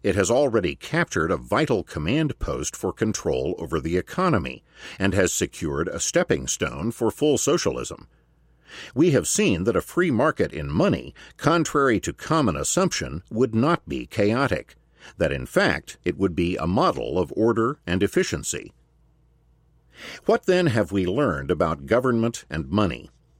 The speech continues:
We have seen that over the centuries, government has,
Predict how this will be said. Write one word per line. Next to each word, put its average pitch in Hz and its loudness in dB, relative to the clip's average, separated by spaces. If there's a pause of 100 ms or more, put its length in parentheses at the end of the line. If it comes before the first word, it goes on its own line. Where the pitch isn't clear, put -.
(480)
We 135 4
have 110 2
seen 165 2
that 107 2
over 175 2
the 85 0
centuries, 87 -2
government 127 0
has, 92 0